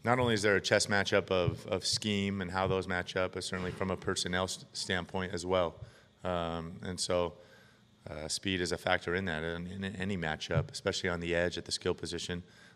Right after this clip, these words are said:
Um, you know, speed is a factor, uh, whether it be running across the field, whether it be running down the field. Um, so, I mean, that, that's always a, a, a factor in any offense,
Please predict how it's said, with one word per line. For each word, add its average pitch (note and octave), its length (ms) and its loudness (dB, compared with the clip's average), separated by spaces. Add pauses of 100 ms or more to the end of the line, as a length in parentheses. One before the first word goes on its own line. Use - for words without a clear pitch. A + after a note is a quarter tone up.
(160)
Um, D#2+ 540 -4 (840)
you F2 60 -4
know, E2+ 60 -4
speed F2+ 260 -2
is E2 100 -2
a E2 60 2
factor, F2 580 0 (440)
uh, D#2 380 -2
whether E2 220 -4
it D#2 80 -6
be E2+ 80 -2
running E2 260 -2
across F2+ 300 2
the F2+ 120 -4
field, F2 300 0
whether E2+ 160 0
it D#2+ 60 -6
be F2 100 0
running E2 280 -2
down E2+ 240 2
the F2 80 -4
field. E2 420 -2 (520)
Um, D2+ 540 -8 (260)
so, F2+ 280 2
I F2+ 40 2
mean, F#2 140 0
that, F#2 140 0
that's F#2+ 240 -2
always F#2+ 280 4
a, F2 60 2
a, F2 320 -2
a - 20 -4
factor F#2 600 -2 (640)
in F#2 120 4
any G2+ 180 4
offense, E2 640 -4